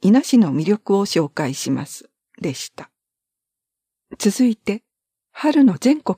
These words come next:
交通安全運動。運動期間は四月六日火曜から十五日木曜。世界一の交通安全都市東京を目指して。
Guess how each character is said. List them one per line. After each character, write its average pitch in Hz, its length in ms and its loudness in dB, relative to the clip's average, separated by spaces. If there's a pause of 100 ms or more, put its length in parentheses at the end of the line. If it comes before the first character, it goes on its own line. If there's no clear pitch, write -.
(140)
交 277 160 2
通 277 380 -2
安 226 160 4
全 214 260 2
運 175 300 0
動。 85 300 -16 (840)
運 240 160 6
動 262 180 2
期 - 160 -14
間 160 260 -4
は - 220 -6
四 - 180 -2
月 269 240 0
六 247 140 6
日 240 220 0
火 220 160 0
曜 220 220 2
か 127 160 -8
ら - 160 -14 (260)
十 226 300 0
五 220 140 2
日 185 280 -2
木 139 300 -4
曜。 123 320 -6 (840)
世 - 200 -4
界 247 280 -2
一 190 220 -2
の 151 180 0
交 277 180 0
通 262 340 0
安 254 140 4
全 240 280 2
都 226 100 -4
市 - 260 -10 (160)
東 240 200 4
京 220 280 2
を 202 80 2
目 165 120 -4
指 139 180 -6
し - 180 -16
て。 - 160 -20